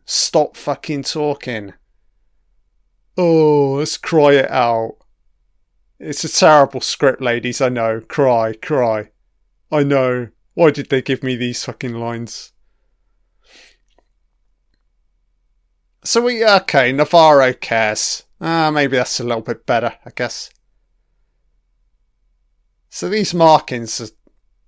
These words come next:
are they interesting? Not really. Markings on the chins. Uh, these two ladies, I don't fucking care, man. God, Jesus, man.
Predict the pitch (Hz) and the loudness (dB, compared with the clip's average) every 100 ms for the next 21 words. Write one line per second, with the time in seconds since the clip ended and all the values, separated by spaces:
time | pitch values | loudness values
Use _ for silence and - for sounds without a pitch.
0 | - 147 160 175 175 - 180 - 196 185 | -2 0 4 2 2 0 -2 -2 -2 -2
1 | - _ 113 107 110 117 120 120 _ _ | -4 _ -8 -6 -2 -2 -2 -6 _ _
2 | _ _ _ _ _ _ _ _ _ _ | _ _ _ _ _ _ _ _ _ _
3 | _ _ _ _ - 143 139 - 143 135 | _ _ _ _ -4 2 2 2 -6 0
4 | 139 131 - - 156 147 151 156 - - | -2 -2 -4 0 2 0 -2 -4 -4 -6
5 | - 165 156 143 139 156 143 - - 151 | -10 -12 -10 -10 -8 -6 -6 -4 -4 -2
6 | 147 147 151 156 147 - 160 143 123 123 | 2 2 2 0 -2 -2 2 2 2 -4
7 | - 123 - 127 - 139 139 135 127 123 | -8 -10 -8 -10 -2 0 0 0 -4 -6
8 | - - - - _ _ _ _ _ _ | -10 -18 -20 -20 _ _ _ _ _ _
9 | _ _ _ _ _ _ _ _ _ _ | _ _ _ _ _ _ _ _ _ _
10 | _ _ _ _ _ _ _ _ _ _ | _ _ _ _ _ _ _ _ _ _
11 | _ _ _ - - - - - - - | _ _ _ -16 -14 -14 -14 -18 -20 -18
12 | - - 151 160 156 - 131 - 127 117 | -12 -8 -6 -6 -6 -6 -8 -8 -6 -6
13 | 110 | -6